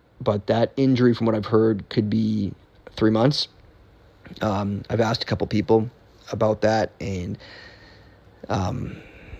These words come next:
not including fantasy doctors, and yeah, that could be a three-month thing,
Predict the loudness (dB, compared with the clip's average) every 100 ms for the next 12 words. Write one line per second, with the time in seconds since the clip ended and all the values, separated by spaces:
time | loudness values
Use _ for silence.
0 | -20 -20 -20 -4 4 6 6 4 2 2
1 | 2 2 2 0 -2 -4 -6 -6 -6 -6
2 | -6 -8 -10 -12 -18 -20 -20 -20 -20 -20
3 | _ _ -20 -4 0 2 2 2 2 2
4 | 0 0 0 -2 -4 -6 -6